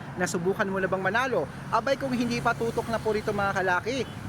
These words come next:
itry mo na ang mga lucky numbers namin na talaga naman pong pinipilahan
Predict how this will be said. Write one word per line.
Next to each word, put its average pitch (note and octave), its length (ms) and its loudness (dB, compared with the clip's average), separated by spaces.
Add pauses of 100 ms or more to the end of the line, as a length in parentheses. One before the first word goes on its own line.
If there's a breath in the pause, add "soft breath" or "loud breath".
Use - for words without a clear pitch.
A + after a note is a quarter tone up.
itry A#3+ 380 0
mo A3+ 100 2
na B3 160 4
ang G#3+ 160 -2
mga A3 240 2
lucky G#3+ 160 -4
numbers A#3 320 0
namin B3 320 0
na - 20 -2
talaga A3+ 300 2
naman G#3+ 240 2
pong A3 240 2 (320)
pinipilahan B3 960 2